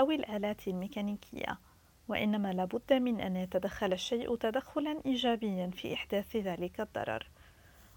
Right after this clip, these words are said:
ويكون الأمر كذلك إذا كان الشيء في وضع يسمح عادةً بأن يحدث الضرر. أما إذا كان تدخل الشيء سلبيًا،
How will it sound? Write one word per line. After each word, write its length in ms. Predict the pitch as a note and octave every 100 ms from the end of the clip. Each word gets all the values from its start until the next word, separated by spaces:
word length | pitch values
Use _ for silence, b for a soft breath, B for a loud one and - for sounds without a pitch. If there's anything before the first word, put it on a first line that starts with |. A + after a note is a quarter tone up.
| b
ويكون 460 | C#4 D4 - F#4+ F4+
الأمر 300 | B3+ A#3 F#3+
كذلك 640 | G#3 F#3+ A#3 C4 C4+ -
إذا 360 | B3+ G3 F#3 F#3
كان 340 | - C4+ C#4
الشيء 420 | C4 - B3+ -
في 200 | A3+ -
وضع 360 | F#3+ A3+ A3+ A3
يسمح 580 | A#3+ G#3+ A#3 - B3+ A3
عادةً 500 | F#3+ G#3+ G3+ F#3+ G#3
بأن 400 | A3+ A3+ - F#3
يحدث 400 | F#3+ - G3+ A3
الضرر. 560 | G#3+ G3+ - E3 - - - _ b b b b -
أما 160 | F#4+ F4
إذا 280 | A3 G3+ F#3
كان 320 | B3+ C4 B3+
تدخل 400 | A3 G3+ - G3+
الشيء 440 | F#3 - A#3 G#3+
سلبيًا، 600 | F#3 G3+ F#3+ A3+ B3 B3